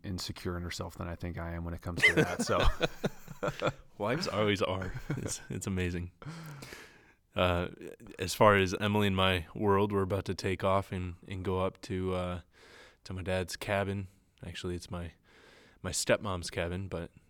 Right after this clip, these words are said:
Speaker 2: they just
Speaker 1: Nice.
Speaker 2: got married a couple weeks ago, so now it's my dad's cabin. Now I've inherited it into
Speaker 1: Nice.
Speaker 2: the, the family, uh, usage, so we're going up this weekend.
Speaker 1: Four days or?
Speaker 2: Uh, tonight, yeah, about four days.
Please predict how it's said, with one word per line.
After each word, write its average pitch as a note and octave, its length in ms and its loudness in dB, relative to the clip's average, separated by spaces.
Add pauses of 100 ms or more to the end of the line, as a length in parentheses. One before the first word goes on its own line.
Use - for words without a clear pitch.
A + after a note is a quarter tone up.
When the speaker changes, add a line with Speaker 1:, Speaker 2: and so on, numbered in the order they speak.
(100)
Speaker 2:
they F2+ 80 -6
just F2 100 -6
Speaker 1:
Nice. F2+ 100 -6
Speaker 2:
got F2+ 160 -6
married F2 260 -6
a - 20 -6
couple F2+ 220 -8
weeks F2 240 -6
ago, F2+ 200 -4
so F#2 140 -10
now G2 120 -4
it's G2+ 100 -8
my G2+ 100 -4
dad's G#2 280 -2
cabin. F#2 480 -4
Now F#2 220 -2
I've F#2 180 -4
inherited F2 500 -2
it F#2 180 -4
into F#2 600 -4
Speaker 1:
Nice. G2 460 0
Speaker 2:
the, G#2+ 60 -6
the F#2+ 40 -6
family, F#2+ 640 -2
uh, F#2+ 260 -6
usage, F#2+ 640 -2
so F2+ 280 -4 (520)
we're F#2+ 100 -4
going F2+ 180 -2
up F2 140 -2
this F#2+ 180 -2
weekend. G#2+ 440 0
Speaker 1:
Four G#2 180 0
days F#2 280 -2
or? F2+ 240 -6 (680)
Speaker 2:
Uh, F#2+ 720 4 (280)
tonight, G2 880 -2 (1200)
yeah, D#3+ 200 2 (100)
about G#2 260 4
four F#2 200 -2
days. F2 280 -6